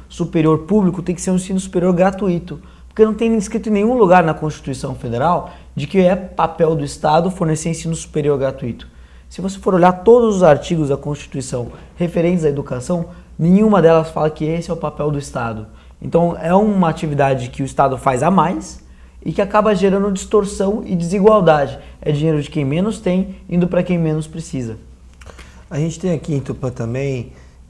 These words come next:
Speaker 2: que é referência, referência no estado também, o Paula Souza, a Escola Oitec aqui, que realmente é fora do comum,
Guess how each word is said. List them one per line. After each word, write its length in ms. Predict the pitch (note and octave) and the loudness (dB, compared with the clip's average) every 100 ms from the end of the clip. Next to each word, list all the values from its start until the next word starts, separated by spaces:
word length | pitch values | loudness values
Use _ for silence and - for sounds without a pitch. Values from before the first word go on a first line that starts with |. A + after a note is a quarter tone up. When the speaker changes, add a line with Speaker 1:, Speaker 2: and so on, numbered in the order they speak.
| - | -6
Speaker 2:
que 100 | C#3 | -4
é 20 | |
referência, 840 | B2+ C3+ - A#2+ C3 C#3 - A#2 G2+ B2+ | -2 -4 -2 -2 -2 -4 -6 -10 -12 -12
referência 440 | A#2 B2+ C3+ C3+ | -10 -6 -6 -4
no 60 | C3+ | -6
estado 440 | - C3+ C3+ B2 | -4 -2 0 -2
também, 420 | - A2 B2+ C#3 - C#3+ | -4 -4 -2 -4 -10 -8
o 40 | |
Paula 260 | - C3+ B2+ | -2 0 0
Souza, 400 | - C3 B2+ A2+ | -2 -2 0 -2
a 40 | |
Escola 340 | A2 - B2 B2 | -4 -2 0 0
Oitec 420 | A#2+ B2 A#2 - | 0 -2 -2 -6
aqui, 180 | - B2 | -8 -4
que 220 | - D3+ | 4 6
realmente 640 | C3 D#3 C3+ D3 D#3 D3+ | 8 8 6 4 2 4
é 300 | D3+ D3+ D3 - - - | 6 6 2 -4 -18 -12
fora 320 | - D3+ D3+ | 2 6 6
do 100 | D3 | 4
comum, 440 | D3 E3 B2 A2 | 2 0 2 0